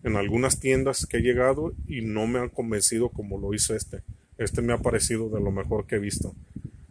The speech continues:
Que tengan feliz noche, ya es tarde aquí,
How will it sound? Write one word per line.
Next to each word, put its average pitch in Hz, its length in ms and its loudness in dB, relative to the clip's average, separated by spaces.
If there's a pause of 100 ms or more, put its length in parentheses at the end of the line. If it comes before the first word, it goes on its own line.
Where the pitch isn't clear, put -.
(200)
Que 104 100 0
tengan 135 520 0 (280)
feliz 123 360 2
noche, 147 340 0
ya 131 100 6
es - 120 0
tarde 135 240 2
aquí, 147 320 -2